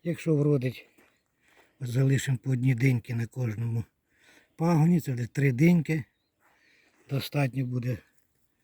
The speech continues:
якщо ми подивимось на плантацію, то врожай буде непоганий.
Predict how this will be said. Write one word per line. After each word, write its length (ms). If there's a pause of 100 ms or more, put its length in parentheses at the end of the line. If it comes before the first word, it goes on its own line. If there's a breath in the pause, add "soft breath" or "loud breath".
(720)
якщо 260
ми 100
подивимось 540
на 100
плантацію, 600
то 160
врожай 420
буде 240
непоганий. 680